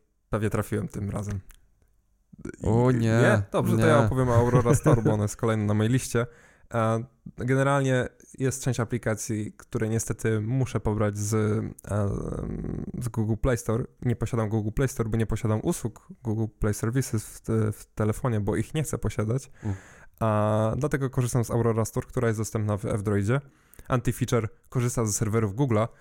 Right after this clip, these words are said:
Speaker 2: <laughs>
Speaker 1: co jest też zaletą w tym przypadku, ponieważ, e, jak ściągamy jakąś aplikację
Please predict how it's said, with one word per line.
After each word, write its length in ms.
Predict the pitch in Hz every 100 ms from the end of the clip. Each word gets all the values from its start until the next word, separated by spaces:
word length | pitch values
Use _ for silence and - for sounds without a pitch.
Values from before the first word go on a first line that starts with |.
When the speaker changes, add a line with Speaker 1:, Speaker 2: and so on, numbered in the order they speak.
| -
Speaker 2:
<laughs> 240 | 110 127
Speaker 1:
co 80 | -
jest 160 | 143 131
też 160 | 143
zaletą 540 | 120 143 147 - 110 110
w 60 |
tym 140 | - 113
przypadku, 520 | - - 107 - 123 -
ponieważ, 640 | 135 123 120 113 117 - -
e, 420 | 110 110 107 107 -
jak 220 | 117 -
ściągamy 440 | - 120 117 165
jakąś 220 | 139 113 113
aplikację 680 | 113 - 101 - 107 113